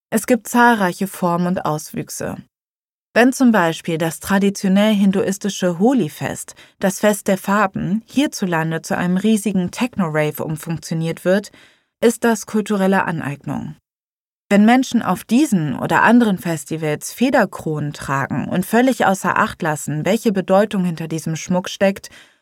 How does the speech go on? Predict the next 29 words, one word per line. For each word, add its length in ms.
und 180
woher 380
er 100
kommt, 500
ist 240
das 180
kulturelle 500
Aneignung. 640
Wenn 220
große 400
Kleidungsmarken 840
und 200
MöbelherstellerInnen 1120
Jacken 400
und 160
Kissenbezüge 840
mit 200
westafrikanischen 920
Prints 320
anbieten, 560
ohne 320
KünstlerInnen 680
und 200
DesignerInnen 600
aus 200
dieser 300
Region 360
mit 140
einzubinden, 800